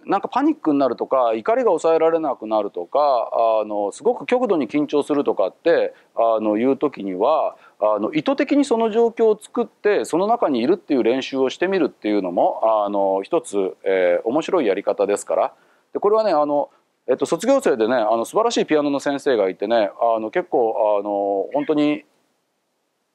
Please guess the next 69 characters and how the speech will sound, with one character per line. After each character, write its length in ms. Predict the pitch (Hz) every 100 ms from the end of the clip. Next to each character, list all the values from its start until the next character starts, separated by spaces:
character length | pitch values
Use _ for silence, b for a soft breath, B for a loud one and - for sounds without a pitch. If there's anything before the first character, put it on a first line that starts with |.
| _ _ _ _ _ _ _ _
ま 100 | 156
あ、 60 | 123
優 120 | 143
秀 140 | -
な 60 | 156
お 40 |
子 80 | 147
さ 100 | 170
ん 60 | 147
た 80 | 113
ち 80 |
来 60 | -
て 100 | 123
る 80 | 110
し、 240 | - 113
あ 160 | 104 104
の、 160 | 95
い 40 | 95
っ 40 |
ぱ 220 | - 131
い 100 | 131
素 120 | 123 127
晴 80 |
ら 60 | 139
し 60 | 139
い 60 |
ピ 120 | 117
ア 40 | 107
ニ 80 | 101
ス 40 |
ト 80 | 98
を 20 |
育 260 | 101 131 123
て 40 |
て 60 | 87
る 100 | 87
ん 40 |
で 100 | 80
す 80 | -
け 60 |
ど 80 | 95
ね、 80 | 131
あ 160 | 160 123
の、 100 | 120
そ 80 |
の 80 | 220
人 140 | 240 135
が 100 | 113
教 120 | 123
え 40 |
て 80 | 110
く 80 | 117
れ 80 | 117
た 120 | 110
の。 180 | 92 -
あ 160 | 113 107
の、 380 | 104 104 101 - _ _ _ _ _ _ _ _ _ _ _ _ _ _ _ _ _ _ _ 147
家 160 | 208
の 140 | 254 247
ね、 180 | 269 - _ _ -
ピ 140 | 170
ア 60 | 175
ノ 120 | 165
で 280 | 196 123 90
と 100 | -
か 80 |
ね、 180 | 175 320 - _
あ 40 | - 113 110 104
の、 800 | 98 98 92 90 90 87 90